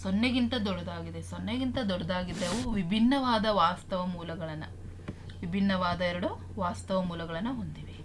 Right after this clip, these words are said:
So ಹಾಗಾಗಿ ಎಲ್ಲ ರೀತಿಯ ಲೆಕ್ಕನ ನೋಡ್ಕೊಳ್ಳಿ. So ಇಲ್ಲಿ ಏನಾಗಿದೆ, ಈ ಕೇಸಲ್ಲಿ delta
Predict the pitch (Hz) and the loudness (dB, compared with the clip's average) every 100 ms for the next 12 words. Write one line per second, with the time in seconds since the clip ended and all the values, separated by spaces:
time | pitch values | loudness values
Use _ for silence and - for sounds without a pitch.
0 | - - - - - - 196 185 180 247 | -12 -12 -12 -10 -8 -6 -4 -2 -2 -2
1 | 302 - - - - - - - - - | -2 -6 -10 -10 -10 -10 -10 -10 -10 -12
2 | - - 185 175 196 226 247 196 226 202 | -12 -6 -6 -2 0 2 2 2 0 0
3 | 190 196 190 175 165 160 202 269 - - | -2 -2 0 0 -2 -4 -4 -4 -4 -6
4 | - - 254 254 262 254 240 226 233 233 | -6 -2 2 4 6 6 6 6 4 4
5 | 233 233 220 220 233 196 202 196 | 4 2 2 2 4 4 4 2